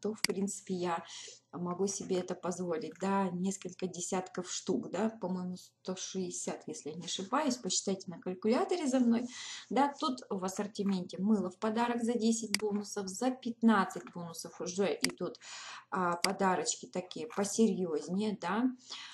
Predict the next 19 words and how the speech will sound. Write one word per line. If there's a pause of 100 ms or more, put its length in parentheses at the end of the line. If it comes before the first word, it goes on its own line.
(720)
Есть
за
двадцать
пять
бонусов,
за
тридцать,
за
тридцать
пять,
да,
то
есть
вы
видите,
тут
огромный
выбор.
И